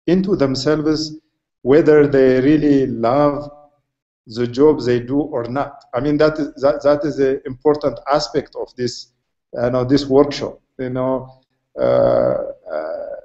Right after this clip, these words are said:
some are, you know, some are related to culture, some are, some is, some are related to our, uh, educational system. For example, when we encountered three of our high officials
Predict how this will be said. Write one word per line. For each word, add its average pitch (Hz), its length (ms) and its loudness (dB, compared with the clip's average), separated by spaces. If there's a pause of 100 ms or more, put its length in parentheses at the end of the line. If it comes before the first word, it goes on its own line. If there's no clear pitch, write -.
some 285 320 -2
are, 170 500 2
you 160 80 0
know, 175 340 -2
some 190 260 -2
are 180 140 -2
related 156 360 -2
to - 80 -16
culture, 156 360 -4
some 175 220 -8
are, 170 240 -6
some 185 260 -2
is, 143 180 -6 (120)
some 175 320 -10
are 131 160 -4
related 147 440 0
to 143 120 -2
our, 123 500 2 (380)
uh, 117 640 2
educational 151 640 2
system. - 560 -4 (180)
For 127 200 -2
example, 147 680 0 (760)
when 156 240 2
we 156 120 2
encountered 147 760 -4 (460)
three 160 340 4
of 160 280 -2
our 123 560 0
high 156 220 0
officials 135 680 -2